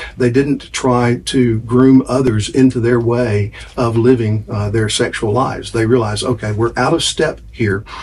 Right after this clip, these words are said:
with this society that is determined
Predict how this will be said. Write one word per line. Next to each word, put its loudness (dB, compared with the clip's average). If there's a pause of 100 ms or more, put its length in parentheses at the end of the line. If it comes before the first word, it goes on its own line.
(180)
with 2
this 0
society 0
that -4
is 0
determined 0